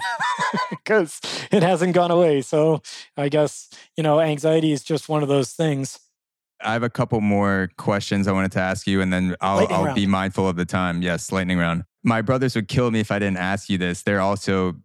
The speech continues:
Speaker 2: huge fans of your work. What did you think about The Martian winning the Golden Globe for Best Picture in a Comedy? That was one of the
Speaker 1: Yeah.
Speaker 2: things they sent me to ask you. Th-, they wanted to know, like, w-, was it weird? Like, wh-, what were your thoughts on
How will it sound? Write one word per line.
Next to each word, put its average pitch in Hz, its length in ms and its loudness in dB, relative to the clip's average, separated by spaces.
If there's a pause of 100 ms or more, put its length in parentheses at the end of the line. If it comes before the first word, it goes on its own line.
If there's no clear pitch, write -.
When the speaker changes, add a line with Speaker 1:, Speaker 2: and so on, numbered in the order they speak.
Speaker 2:
huge 95 280 -2
fans 95 280 0
of 90 100 0
your 87 140 2
work. 90 520 -2 (840)
What 113 320 0
did 135 180 0
you 117 120 4
think 113 320 0
about 95 500 0
The 98 240 0
Martian 95 720 0
winning 92 640 2
the 92 300 -2
Golden 104 340 2
Globe 95 320 0
for 92 180 -2
Best 95 320 -4
Picture 101 260 0
in 90 80 0
a 85 60 -4
Comedy? 87 680 -4 (560)
That 104 120 0
was 107 180 0
one 110 160 2
of 107 60 6
the - 80 6
Speaker 1:
Yeah. 170 60 4
Speaker 2:
things 165 180 4
they 110 100 2
sent 110 200 0
me 101 140 2
to 95 140 -2
ask 95 300 -2
you. 92 240 2
Th-, 104 300 -12
they 104 160 0
wanted 104 220 2
to 120 60 0
know, 107 120 2
like, 98 180 -2
w-, 101 260 -2
was 95 160 2
it 92 160 0
weird? 143 500 2
Like, 101 140 -2
wh-, 104 220 -2
what 107 120 2
were 110 100 2
your 104 120 2
thoughts 101 380 -2
on 92 340 -2